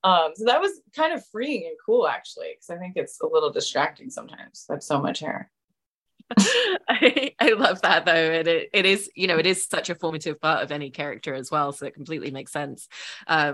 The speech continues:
Speaker 2: well, it was, it was such a delightful and fun film to watch, and always great to see you in comedic performances like this as well. So thank you so much, Aidan. Really appreciate you talking about it.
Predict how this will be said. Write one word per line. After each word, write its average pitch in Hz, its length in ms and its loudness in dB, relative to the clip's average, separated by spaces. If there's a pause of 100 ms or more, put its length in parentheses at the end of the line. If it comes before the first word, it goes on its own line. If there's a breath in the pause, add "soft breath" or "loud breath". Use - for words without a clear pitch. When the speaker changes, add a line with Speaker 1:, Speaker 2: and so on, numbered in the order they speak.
Speaker 2:
well, 180 100 6
it 175 40 4
was, 185 180 0
it 196 100 2
was 202 160 4
such 196 160 6
a 202 60 4
delightful 175 400 4
and 160 120 -4
fun 156 160 0
film 147 200 -4
to 160 100 -4
watch, 151 240 -2
and - 80 -4
always 147 240 -4
great 147 200 -6
to 151 100 -10
see 147 200 -10
you 139 120 -4
in 139 340 -8
comedic 147 320 -6
performances 143 560 -10
like 143 160 -8
this 139 200 -8
as 135 140 -14
well. 139 200 -4
So 143 120 -10
thank 156 180 -6
you 170 60 -10
so 156 140 -6
much, 143 240 -6
Aidan. 147 240 -10
Really 147 240 -8
appreciate 156 320 -12
you - 80 -16
talking 143 260 -14
about 135 200 -8
it. 139 100 -12